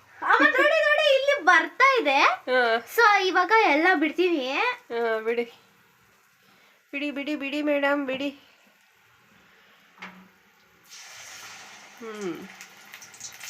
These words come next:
Speaker 1: ಅಬ್ಬಾ!
Speaker 2: ಹುಷಾರು.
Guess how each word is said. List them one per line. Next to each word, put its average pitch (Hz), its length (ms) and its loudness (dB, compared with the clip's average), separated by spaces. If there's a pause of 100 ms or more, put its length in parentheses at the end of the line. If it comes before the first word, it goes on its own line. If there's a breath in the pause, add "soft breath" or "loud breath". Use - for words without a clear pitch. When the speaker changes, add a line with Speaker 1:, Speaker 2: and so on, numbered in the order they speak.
(760)
Speaker 1:
ಅಬ್ಬಾ! - 340 0 (2750)
Speaker 2:
ಹುಷಾರು. 233 640 -2